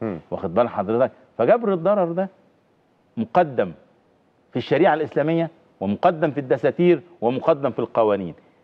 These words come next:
Speaker 2: طب ليه؟ عشان قلنا نطلع من مرحلة مصر نزفت فيها كثيرا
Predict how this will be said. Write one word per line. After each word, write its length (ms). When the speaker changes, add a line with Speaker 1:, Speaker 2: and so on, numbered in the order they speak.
Speaker 2:
طب 200
ليه؟ 340
عشان 380
قلنا 280
نطلع 360
من 220
مرحلة 600
مصر 360
نزفت 500
فيها 360
كثيرا 500